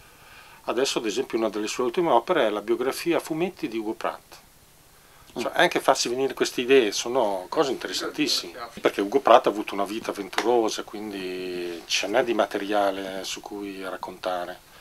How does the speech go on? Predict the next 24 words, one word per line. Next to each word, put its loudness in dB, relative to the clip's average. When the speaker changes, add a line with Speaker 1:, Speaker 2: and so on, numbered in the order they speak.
Speaker 1:
E -12
quindi, 2
eh, -6
c-, 2
c'è 8
il 4
fermento, -4
no? 0
Però 8
il 2
problema 4
è 0
questo, 2
che -8
ad -8
esempio -4
sono -6
piccoli 0
editori -2
che -8
hanno 0
una -2
distribuzione -2
limitata, -4